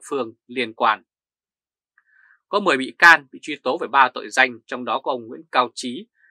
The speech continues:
tổng giám đốc công ty Sài Gòn Đại Ninh, bị truy tố về tội đưa hối lộ. Ông Mai Tiến Dũng, cựu Bộ trưởng, Chủ nhiệm Văn phòng Chính phủ,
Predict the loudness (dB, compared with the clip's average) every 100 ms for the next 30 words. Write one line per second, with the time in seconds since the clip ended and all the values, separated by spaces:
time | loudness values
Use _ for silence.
0 | _ _ -8 -6 -4 -4 -4 -6 -2 -4
1 | -4 -6 -2 -2 -2 -6 -6 -6 -6 -8
2 | -8 _ _ -18 -12 -10 -6 -4 -2 -6
3 | -8 _ -12 -8 -6 -4 -2 0 0 -2
4 | _ _ _ _ _ -2 0 0 -6 0
5 | 0 -2 -8 -6 -6 -8 _ -8 -8 -6
6 | -8 -4 -4 -4 _ -12 -10 -8 -8 -2
7 | -2 -4 -14 -6 -4 -4 -8